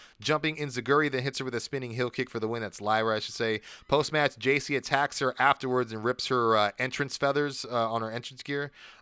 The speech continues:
up while yelling, "She always gets the last laugh," so I guess that's gonna continue. Uh, we get a pre-tape segment where Kiana James, she finds her office, uh, has been vandalized by Gigi with words like "phony" and "fake" spray painted in the same orange and green that she poured on her,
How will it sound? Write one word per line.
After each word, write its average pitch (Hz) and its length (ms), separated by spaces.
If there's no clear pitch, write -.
up 127 240
while 113 300
yelling, 117 280
"She 120 200
always 110 220
gets - 220
the 104 80
last 107 340
laugh," 113 280
so 107 140
I 101 40
guess 101 180
that's 101 160
gonna 98 160
continue. 101 460
Uh, 120 120
we 131 80
get 123 100
a 113 40
pre-tape 143 340
segment 156 360
where 135 100
Kiana 139 380
James, 170 420
she 175 220
finds 175 300
her 156 80
office, 156 500
uh, 131 240
has 127 140
been 123 160
vandalized 135 520
by 120 160
Gigi 131 440
with 123 100
words 113 300
like 107 140
"phony" 127 340
and 104 100
"fake" 131 220
spray 123 200
painted 123 300
in 107 120
the 95 80
same 113 280
orange 110 320
and 95 100
green 120 300
that 104 120
she - 100
poured 143 260
on 139 140
her, 135 180